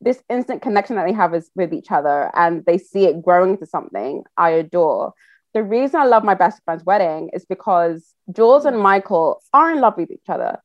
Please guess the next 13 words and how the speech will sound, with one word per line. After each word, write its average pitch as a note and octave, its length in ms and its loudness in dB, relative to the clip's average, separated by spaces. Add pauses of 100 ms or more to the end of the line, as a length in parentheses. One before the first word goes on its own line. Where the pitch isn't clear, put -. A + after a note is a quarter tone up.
(220)
That's G#3 240 2
very F3+ 300 4
clear. - 420 -8 (460)
And A3+ 100 2
they A3+ 80 6
should C#4 220 -4
be E4 100 -2
with D4 140 -4
each - 160 -6
other. - 320 -4 (400)
But G#3+ 120 6
they A3 140 6
both A3 480 4